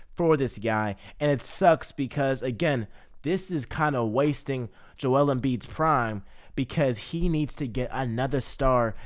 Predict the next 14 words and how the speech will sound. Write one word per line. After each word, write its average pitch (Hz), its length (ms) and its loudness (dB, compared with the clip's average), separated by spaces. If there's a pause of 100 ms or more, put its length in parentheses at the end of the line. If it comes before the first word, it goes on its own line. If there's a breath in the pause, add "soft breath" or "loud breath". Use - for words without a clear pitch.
(100)
that 123 180 -2
can 131 160 -6
match 123 320 -4
with 139 200 -4
him. 87 120 -8 (240 loud breath)
Get 185 180 4
somebody 156 340 4
like 139 260 -2
Bradley 110 380 -2
Beal. 95 240 -6 (180 soft breath)
Get 190 220 0
somebody 151 360 2
like 131 320 -2
Dame. 107 260 -2